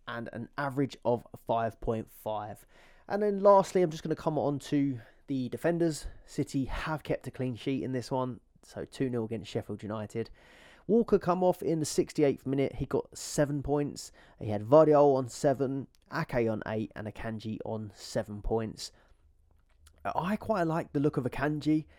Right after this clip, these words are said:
uh, with John Stones out. Um, he was seen going off in that protective boot in the game before.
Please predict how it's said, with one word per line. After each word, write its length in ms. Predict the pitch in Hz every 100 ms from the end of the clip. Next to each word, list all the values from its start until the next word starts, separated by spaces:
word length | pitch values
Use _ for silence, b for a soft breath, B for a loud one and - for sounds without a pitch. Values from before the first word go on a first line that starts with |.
| b b b b b b
uh, 240 | - 117 110
with 180 | 123 -
John 220 | 139 127
Stones 520 | - - 139 139 117
out. 300 | 139 147 - _ _
Um, 220 | 120 113
he 140 | 104 120
was 120 | 110
seen 240 | - 117
going 220 | 110 113 113
off 140 | -
in 60 | 117
that 140 | -
protective 420 | - 131 - 110 -
boot 260 | 135 127 127 -
in 240 | 120 117
the 60 | 113
game 260 | 123 120 117
before. 500 | - 139 131 135